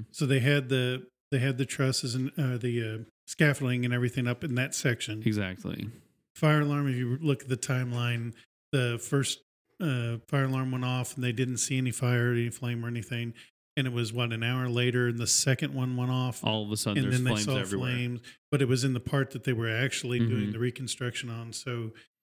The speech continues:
Speaker 1: it, it kinda stands to reason that something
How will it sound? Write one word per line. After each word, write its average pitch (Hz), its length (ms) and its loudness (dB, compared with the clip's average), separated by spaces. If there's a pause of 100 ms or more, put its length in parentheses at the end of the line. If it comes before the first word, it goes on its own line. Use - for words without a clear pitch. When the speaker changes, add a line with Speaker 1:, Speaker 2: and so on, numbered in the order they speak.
(140)
Speaker 1:
it, 190 260 -8 (100)
it 233 200 -6
kinda 190 240 4
stands 147 380 2
to - 80 -4
reason 135 360 2
that 123 180 -8
something 131 960 -2